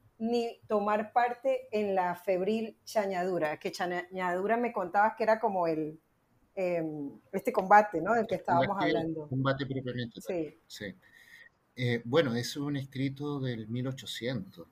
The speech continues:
Speaker 2: eh, y, y lo que te contaba, o sea, describe muy bien, el, el cielo pasa a ser el teatro, y, y toda la obra y todo lo que se describe está ahí en el cielo.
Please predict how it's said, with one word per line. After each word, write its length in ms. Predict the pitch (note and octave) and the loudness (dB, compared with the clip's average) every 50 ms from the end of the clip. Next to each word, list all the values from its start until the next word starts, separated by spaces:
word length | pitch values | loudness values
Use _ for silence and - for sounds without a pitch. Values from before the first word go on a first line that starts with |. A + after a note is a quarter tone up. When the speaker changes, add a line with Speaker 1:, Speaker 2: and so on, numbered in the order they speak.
| _ _ _ _ _ - | _ _ _ _ _ -18
Speaker 2:
eh, 760 | G2 F#2+ F#2+ F#2 F2+ F2+ F2+ F2+ F2 F2 F2 F2 F2 F2 E2+ - _ _ | -12 -10 -8 -8 -8 -8 -10 -10 -12 -12 -12 -14 -14 -16 -18 -20 _ _
y, 320 | - F#2+ F#2+ F#2 F2 F2 F2 - - _ _ _ - | -18 -16 -14 -14 -14 -16 -20 -20 -20 _ _ _ -20
y 80 | G2 | -14
lo 100 | F#2 G2 | -14 -12
que 80 | F2+ F#2+ | -12 -10
te 80 | G2 | -10
contaba, 460 | F2+ F#2+ F#2 F#2 - B2+ A#2+ A#2 G2+ F#2 | -10 -10 -10 -8 -6 -4 -2 -2 -2 -4
o 40 | |
sea, 220 | - - F#2 F2+ F#2 - - - - - - - - _ _ - | -6 -6 -8 -10 -10 -12 -18 -20 -20 -20 -20 -20 -20 _ _ -6
describe 480 | B2 C3 C3 - - C3+ D#3+ F3 E3+ | -4 -4 -4 -4 -4 0 0 2 2
muy 180 | E3+ E3+ D#3+ D3+ | 0 0 -2 -4
bien, 320 | C#3+ D#3+ D#3+ D3+ A#2 F#2+ - _ - - - _ _ _ | -4 -2 -2 -2 -4 -6 -10 _ -20 -20 -20 _ _ _
el, 320 | - A2 G#2 G2+ F#2+ - - | -8 -8 -8 -8 -10 -12 -10
el 160 | A2+ G#2+ G#2 | -10 -8 -8
cielo 540 | - - - D#3 E3+ E3+ B2+ F#2+ G#2+ C3+ C#3 _ _ _ _ _ _ _ _ | -8 -6 -2 -2 0 0 -2 -2 -6 -10 -12 _ _ _ _ _ _ _ _
pasa 220 | - C3 B2+ - | -6 -6 -4 -4
a 40 | C3 | -8
ser 140 | - - B2+ | -8 -6 -6
el 160 | B2+ B2 A#2+ | -6 -6 -6
teatro, 360 | - - B2+ A#2+ A#2+ - - _ _ _ _ _ _ _ _ _ _ _ _ _ _ _ _ | -4 -2 -2 -2 -2 -6 -14 _ _ _ _ _ _ _ _ _ _ _ _ _ _ _ _
y, 640 | A#2+ A#2+ A2+ A2+ A2 A2 G#2+ A2 G#2+ G#2+ G#2+ G#2+ - | -6 -4 -4 -4 -2 -2 -2 -2 -4 -4 -6 -6 -8
y 120 | A#2+ A2+ | -10 -12
toda 340 | - - - C3 C3+ C3+ D3 | -10 -4 -2 0 0 2 0
la 160 | C#3+ C#3+ C3 C3 | 0 0 0 0
obra 340 | C#3 D3+ D3 C3+ C3+ A#2+ | 0 0 -2 -2 -4 -4
y 60 | G#2+ G2 | -6 -6
todo 300 | - - B2 B2 B2+ B2 | -6 -6 -4 -4 -2 -4
lo 100 | B2+ B2 | -6 -8
que 120 | B2+ B2 | -10 -10
se 140 | - - A2+ | -8 -8 -8
describe 600 | G#2+ G2+ - _ - B2+ C#3+ D3+ D3+ D#3 C#3+ - - | -8 -10 -12 _ -8 -6 -4 -4 -4 -6 -8 -8 -10
está 260 | B2 - _ - D3 | -14 -14 _ -10 -8
ahí 240 | D#3 E3 E3+ E3 D#3+ | -6 -6 -6 -6 -6
en 100 | D#3 D#3 | -6 -6
el 80 | D3 | -8
cielo. 300 | D3+ - - - - - | -10 -10 -10 -10 -12 -14